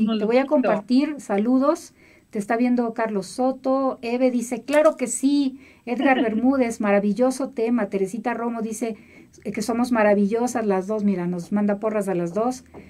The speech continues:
Speaker 2: Eh,
Speaker 1: <laughs>
Speaker 2: Ceci dice, "Bravo, Katy Martínez, que ya estuvo con nosotros. Vivan las mujeres.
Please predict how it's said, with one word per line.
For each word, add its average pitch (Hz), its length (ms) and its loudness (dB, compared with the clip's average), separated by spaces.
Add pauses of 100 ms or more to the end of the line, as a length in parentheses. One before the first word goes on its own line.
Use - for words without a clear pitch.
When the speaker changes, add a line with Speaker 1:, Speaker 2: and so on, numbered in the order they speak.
(280)
Speaker 2:
Eh, 202 440 6
Speaker 1:
<laughs> - 40 -20
Speaker 2:
Ceci 240 360 -2
dice, 240 220 0
"Bravo, 247 340 2
Katy 254 240 -2
Martínez, 254 540 4
que 214 80 -4
ya 202 80 2
estuvo 208 260 -2
con 185 160 -2
nosotros. 254 560 -2
Vivan 285 300 4
las 233 140 2
mujeres. 226 600 2